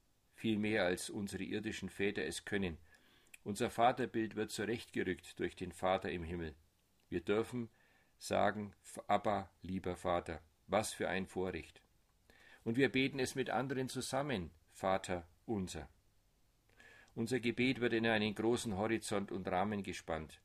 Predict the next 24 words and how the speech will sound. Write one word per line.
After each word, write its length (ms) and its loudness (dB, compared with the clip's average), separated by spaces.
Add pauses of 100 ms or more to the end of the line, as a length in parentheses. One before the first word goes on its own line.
Es 180 -10
ist 200 -8
weltweit. 640 -2 (720)
Was 180 -2
hat 140 -2
Ge-, 140 -2 (240)
Gott 200 -2
für 140 -2
Gedanken 560 0
für 160 -2
mein 300 2
Leben 320 -2
und 100 -8
für 140 -4
diese 320 -4
Welt? 320 -2 (680)
„Geheiligt 600 2
werde 240 0
dein 280 2
Name.“ 340 -2 (1160)
Er 200 2
soll 240 2
Raum 320 6
haben, 380 4